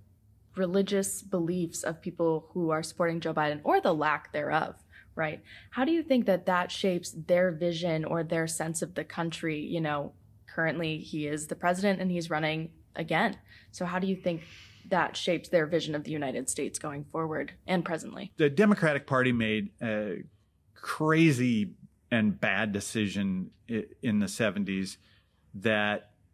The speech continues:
Speaker 2: they would turn away from religion. And this seemed like a good thing in kind of a post-Christian world, and then the world became more Christian, or at least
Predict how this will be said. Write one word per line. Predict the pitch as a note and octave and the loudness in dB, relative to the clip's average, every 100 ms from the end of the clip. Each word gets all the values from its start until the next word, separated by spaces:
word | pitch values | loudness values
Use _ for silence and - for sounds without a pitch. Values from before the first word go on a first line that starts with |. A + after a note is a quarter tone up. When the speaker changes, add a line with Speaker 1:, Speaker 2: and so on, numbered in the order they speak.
| _ | _
Speaker 2:
they | G#2+ G#2 | 2 4
would | G#2 F#2+ G2 F#2+ F#2+ E2 - | 2 2 2 2 0 -4 -10
turn | - A2+ G#2+ G#2+ | -2 0 0 -2
away | G#2+ F#2+ F#2+ F#2 F#2+ | -4 -2 -2 -2 -2
from | F#2 - F#2+ F#2+ F2 | -6 -10 -8 -6 -6
religion. | F2 E2+ E2+ - E2+ D2 - | -8 -8 -10 -10 -12 -14 -2
And | B2 B2 | 0 2
this | B2+ | 0
seemed | - - C#3+ C#3 C3+ B2+ - | -4 -6 -2 0 0 -2 -2
like | A#2 A2 G#2+ - | 0 0 -4 -6
a | G#2+ | -4
good | F#2+ G2+ G2+ F#2+ - - | 0 0 0 -4 -12 -6
thing | A2 G#2 | -2 -2
in | G#2+ G#2+ G#2 | -2 -4 -4
kind | A2 G2+ | -6 -4
of | |
a | F#2+ | -6
post-Christian | - - A2 G#2 - - A2+ G#2+ - G2+ | -6 -8 -6 -6 -8 -8 -6 -6 -6 -6
world, | G2 G2 F#2 A2+ | -2 -4 -4 -4
and | G#2+ | -2
then | G#2 | -2
the | G2+ | -4
world | G2 G2 | -4 -6
became | F2 - G#2 F#2 | -8 -8 -4 -4
more | F2 | -6
Christian, | - F#2+ - F#2+ - _ _ _ | -10 -14 -12 -14 -18 _ _ _
or | A2 G#2+ | 2 2
at | A2 | 0
least | G#2 F#2+ - - | -4 -4 -8 -16